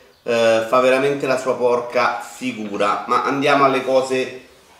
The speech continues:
eh, concrete. Come si ottiene questo set? Bisogna comprare un set settantasei centocinquantacinque degli Eternals,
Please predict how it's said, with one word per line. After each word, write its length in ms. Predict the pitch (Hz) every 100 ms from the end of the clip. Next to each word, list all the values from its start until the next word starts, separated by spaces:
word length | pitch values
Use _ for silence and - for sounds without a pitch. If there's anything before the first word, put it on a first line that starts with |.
| _ - 113
eh, 520 | 110 107 101 101 101
concrete. 680 | 143 139 139 120 101 190 208
Come 280 | 156 160 160
si 120 | 156
ottiene 320 | 151 160 151
questo 240 | 143 139 127
set? 320 | 117 98 107
Bisogna 400 | 113 151 147 143
comprare 720 | 165 165 156 - 104 104 98
un 160 | 147 151
set 640 | - 165 170 170 175 170
settantasei 600 | 156 143 143 139 143 151
centocinquantacinque 1040 | 143 147 143 131 - 139 139 135 139 131 127
degli 200 | 117 117
Eternals, 760 | 117 95 107 117 147 - -